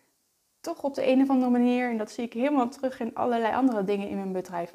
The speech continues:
ook, sta ik er niet honderd procent voor op. Ben ik eigenlijk, en dit is een oordeel van mijn hoofd, best wel lui in.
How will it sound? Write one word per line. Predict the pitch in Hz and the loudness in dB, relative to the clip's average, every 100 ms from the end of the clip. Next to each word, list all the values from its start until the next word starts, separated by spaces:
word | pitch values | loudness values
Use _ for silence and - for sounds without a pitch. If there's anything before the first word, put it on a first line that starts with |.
| - | -6
ook, | - 349 - - _ _ _ _ _ _ _ | -2 -2 -4 -20 _ _ _ _ _ _ _
sta | - - 285 | -6 2 4
ik | 277 | 6
er | 262 | 6
niet | 285 285 | 6 8
honderd | 277 269 | 8 8
procent | 269 247 - 240 | 4 0 0 0
voor | 220 - - _ _ _ - | -4 -4 -6 _ _ _ -2
op. | 277 262 - - - - | 0 0 -6 -20 -20 -6
Ben | 220 220 | -2 0
ik | 220 | 0
eigenlijk, | - 226 247 - 220 220 220 - | 4 4 4 0 -2 -2 -4 -16
en | - 196 | -10 -8
dit | 185 190 | -6 -8
is | 196 | -10
een | 175 - | -10 -4
oordeel | 240 254 233 226 | -2 0 -2 -6
van | - 208 | -12 -12
mijn | 180 180 | -10 -10
hoofd, | 185 254 311 - - _ | -4 -4 -4 -12 -20 _
best | 226 220 - | -6 -6 -6
wel | 208 170 - | -4 -4 -2
lui | 185 214 294 | 2 4 4
in. | 185 175 175 | 2 -4 -8